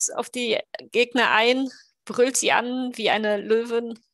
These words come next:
schöpft noch mal Kraft aus der Verzweiflung. Und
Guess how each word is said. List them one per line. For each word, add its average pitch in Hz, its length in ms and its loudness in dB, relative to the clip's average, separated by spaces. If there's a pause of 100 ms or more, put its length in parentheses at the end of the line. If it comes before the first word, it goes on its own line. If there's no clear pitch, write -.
(1040)
schöpft 233 320 -2
noch 226 160 0
mal 220 140 2
Kraft - 480 -2
aus 226 120 0
der 220 120 -4
Verzweiflung. 233 760 -2 (3250)
Und 190 260 -10